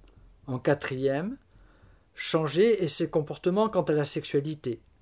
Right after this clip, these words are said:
Ce n'est qu'en cinquième que viennent tous les traitements de pharmacopée, et en dernier, l'acupuncture et la digitopuncture.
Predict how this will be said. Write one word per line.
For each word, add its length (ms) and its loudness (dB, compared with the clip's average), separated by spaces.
Ce 180 0
n'est 260 4
qu'en 340 0
cinquième 840 -4
que 80 2
viennent 480 0
tous 220 -2
les 160 0
traitements 440 -4
de 80 2
pharmacopée, 680 -2
et 60 2
en 100 0
dernier, 580 2
l'acupuncture 840 -2
et 60 2
la 100 2
digitopuncture. 960 -6